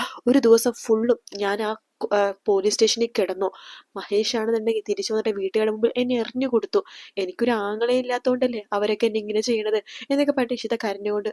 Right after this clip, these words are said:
അകത്തേക്ക് കയറി പോവാണ്. "അയ്യോ, നമ്മുടെ മോളുടെ വിഷമം കണ്ടില്ലേ മാഷേ? അവളെല്ലാരും കൂടി പിച്ച് ചീന്തുവായിരുന്നു അവിടെ. എൻ്റെ മോള് തകർന്നൊടിഞ്ഞ അവിടെ നിന്നത്,"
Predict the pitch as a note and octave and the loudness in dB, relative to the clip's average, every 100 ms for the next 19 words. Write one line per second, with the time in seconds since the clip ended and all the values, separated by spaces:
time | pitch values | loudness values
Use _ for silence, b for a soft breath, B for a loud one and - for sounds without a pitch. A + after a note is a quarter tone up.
0 | - G3 F#3+ G3 G#3+ G#3+ G#3+ - G#3+ G3+ | -8 -8 -2 -2 2 2 2 2 0 2
1 | B3+ D#4 B B A#3+ G3+ G#3+ G#3 G3 A3 | 0 -2 B B 0 0 0 -2 -4 -4
2 | G#3 A3+ A3 - A3 A3+ G#3 A#3+ A#3+ A3+ | -4 -2 -2 -4 -8 -8 -2 0 2 0
3 | G3 - - B B B A3+ G#3 G#3+ G#3 | -2 -4 -4 B B B 2 4 4 2
4 | G#3+ A3+ - G3 B3 - G#3 G#3+ A#3+ B3+ | 0 -2 -4 -6 -6 -6 -4 2 4 4
5 | A3 A3+ G#3 G#3+ - B B G#3+ G#3+ G3+ | 4 0 -2 -4 -6 B B -2 0 2
6 | A3 - G#3+ G3+ A#3 C4 A#3 A3 A#3 - | 0 2 0 2 -2 2 2 2 -4 -4
7 | G#3 A3 G#3+ G3 G3+ | -6 -4 -6 -4 -2